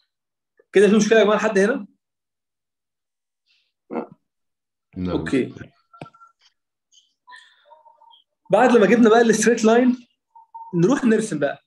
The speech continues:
Speaker 1: قال لك بلوت ال P بار وال T بار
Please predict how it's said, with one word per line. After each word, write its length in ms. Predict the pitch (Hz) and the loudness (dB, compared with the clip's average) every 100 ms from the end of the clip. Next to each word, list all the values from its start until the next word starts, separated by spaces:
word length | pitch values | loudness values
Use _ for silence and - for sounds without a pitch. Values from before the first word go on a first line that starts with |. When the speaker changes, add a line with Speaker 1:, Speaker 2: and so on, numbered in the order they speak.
| - | -8
Speaker 1:
قال 100 | 233 | -4
لك 180 | 247 - | -4 -6
بلوت 440 | 202 269 - _ _ _ _ _ _ _ _ 170 | -4 -4 -6 _ _ _ _ _ _ _ _ -6
ال 240 | 165 165 | -6 -6
P 160 | 233 196 | -6 0
بار 260 | 208 160 | 0 0
وال 220 | 139 139 - | -4 -8 -10
T 120 | 220 | -6
بار 340 | 202 240 285 | -2 -2 -6